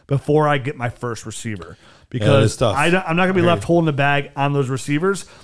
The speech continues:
Speaker 1: Definitely knowing that, okay, if I'm not taking a quarterback here, I gotta take a quarterback soon. So, 'cause that pile is dwindling, and I'm not gonna not go into the Superflex leagues with at least two quarterbacks that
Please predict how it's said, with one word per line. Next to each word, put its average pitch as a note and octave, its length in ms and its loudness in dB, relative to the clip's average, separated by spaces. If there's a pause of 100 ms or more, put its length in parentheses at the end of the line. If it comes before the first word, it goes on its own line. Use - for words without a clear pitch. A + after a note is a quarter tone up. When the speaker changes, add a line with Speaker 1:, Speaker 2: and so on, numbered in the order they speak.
(220)
Speaker 1:
Definitely A#3+ 380 2
knowing F#3+ 480 2 (300)
that, F3 240 2
okay, D#3+ 360 -2 (340)
if D#3 120 -6
I'm D#3+ 120 0
not B3+ 240 2
taking G#3 200 0
a D3+ 40 -2
quarterback F#3 440 0
here, B2 260 -8 (100)
I G#3+ 120 0
gotta E4 200 2
take A#3+ 120 0
a F3 60 -8
quarterback D#3 400 0
soon. C#3 440 -2 (280)
So, E3+ 680 2 (480)
'cause E3 100 -4
that A#3+ 140 2
pile A3 240 4
is C#3+ 60 -2
dwindling, E3 380 0
and D3 100 -2
I'm E3+ 180 2
not A#3+ 200 2
gonna F#3 280 0 (120)
not F3 240 0
go E3 160 2
into C#3+ 140 0
the A#3+ 160 -4
Superflex D3 280 -2
leagues C#3+ 220 -4
with D3+ 140 0
at F3 60 -2
least G3+ 260 2
two - 180 -2
quarterbacks D#3 560 -2
that C#3 300 -2